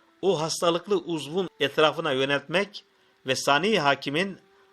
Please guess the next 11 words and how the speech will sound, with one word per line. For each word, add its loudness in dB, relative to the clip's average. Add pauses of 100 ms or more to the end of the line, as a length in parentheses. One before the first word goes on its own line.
(140)
ayrı 2
ayrı 2
isimlerinin -2
nakışlarını -2
göstermek -4
gibi -2 (580)
pek 0
çok -4
vazife 0
için -6 (400)
vücuduna -2